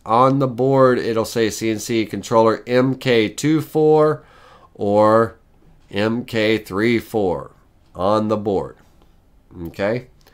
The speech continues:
Uh, M K two four or M K three four,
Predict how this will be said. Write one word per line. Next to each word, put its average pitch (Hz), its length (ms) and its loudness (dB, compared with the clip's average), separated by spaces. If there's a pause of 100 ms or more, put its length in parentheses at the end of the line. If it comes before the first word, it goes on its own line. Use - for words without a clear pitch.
(380)
Uh, 78 300 -10
M 90 160 -10
K 104 220 -4
two 120 260 -6
four 123 540 -2 (160)
or 92 360 -6
M 98 260 -6
K 98 260 -4
three 95 280 -6
four, - 380 -14